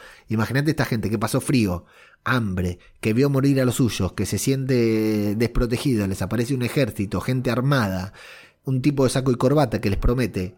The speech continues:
maderas y clavos, y también les va a prometer ir a vivir a una ciudad, a una urbanización en la que hay helados, por ejemplo, si le preguntan a Eugene, bueno,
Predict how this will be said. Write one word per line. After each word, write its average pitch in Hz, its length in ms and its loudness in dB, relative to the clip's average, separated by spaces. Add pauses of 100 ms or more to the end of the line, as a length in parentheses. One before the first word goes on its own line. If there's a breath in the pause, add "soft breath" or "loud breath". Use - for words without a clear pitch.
maderas 131 480 2
y 123 60 -4
clavos, 95 580 -2
y 101 140 -4
también 120 320 0
les 113 80 4
va 113 80 2
a 113 80 -2
prometer 113 580 0
ir 117 180 0
a 107 40 0
vivir 110 300 2
a 113 40 0
una 107 180 -2
ciudad, 113 520 0
a 98 80 -2
una 107 180 0
urbanización 104 960 0 (440 loud breath)
en 107 120 -2
la 98 100 -2
que 127 100 0
hay 117 140 4
helados, 117 640 2
por 98 160 0
ejemplo, 117 400 2
si 104 120 0
le 92 100 -2
preguntan 107 640 -2
a 117 140 0
Eugene, 143 560 2 (260)
bueno, 98 380 -2